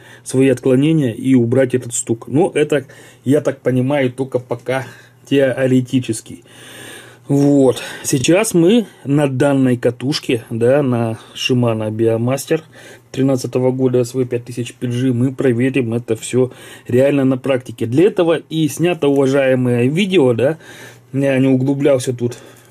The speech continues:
в какие-то особые подробности регулировок. Это я вам просто для общей информации рассказал, что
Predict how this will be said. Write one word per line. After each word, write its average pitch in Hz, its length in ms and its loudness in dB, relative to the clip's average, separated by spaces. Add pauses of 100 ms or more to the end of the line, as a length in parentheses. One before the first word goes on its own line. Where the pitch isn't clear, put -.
(140)
в 131 100 -2
какие-то 127 520 0
особые 123 400 2
подробности 117 640 0
регулировок. 127 640 2
Это 120 120 0
я 120 80 4
вам 120 140 2
просто 123 340 -2
для 117 360 0 (240)
общей 120 260 0
информации 120 600 0
рассказал, 123 560 2
что 110 280 -6